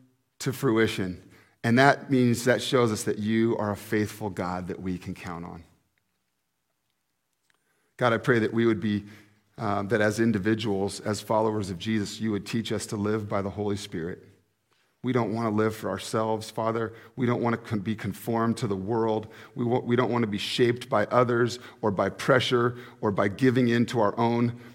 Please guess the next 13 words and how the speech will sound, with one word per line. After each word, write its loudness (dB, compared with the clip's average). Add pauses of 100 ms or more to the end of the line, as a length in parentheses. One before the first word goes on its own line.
(100)
natural 4
tendencies. 0 (180)
We 0
don't 4
wanna 0
hide 6
our 4
sin 2
under 2
the 2
appearance 0
of -4
godliness. 4